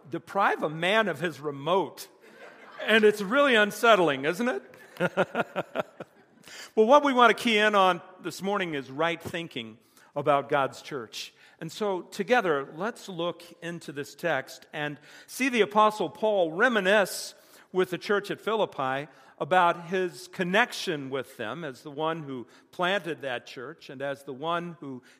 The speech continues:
deeply loved that church. But rather than just looking at this as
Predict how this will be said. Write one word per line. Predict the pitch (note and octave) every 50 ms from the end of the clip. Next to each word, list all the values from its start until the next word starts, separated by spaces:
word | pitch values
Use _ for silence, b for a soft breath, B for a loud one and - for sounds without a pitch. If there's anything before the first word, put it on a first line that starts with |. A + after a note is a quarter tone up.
| b _
deeply | E3+ F#3 F#3 F#3 D#3+ D3+ C#3+
loved | C#3+ D#3 E3 F3 E3+ C#3+ A#2+ A#2+
that | A#2+ G#2+ G#2 -
church. | - - B2+ A2 G#2+ _ - B B B B B
But | - G3
rather | F3 G#3 C4 C#4+ C#4+ C#4 B3+
than | F#3+ G3 F#3+ F3 -
just | G3 G3+ F#3 - -
looking | F3+ G3+ G3+ - G#3 F#3 F3+
at | E3+ E3+ E3+ -
this | F3+ E3+ E3 - -
as | - - E3 D3+ C#3+ B2+ -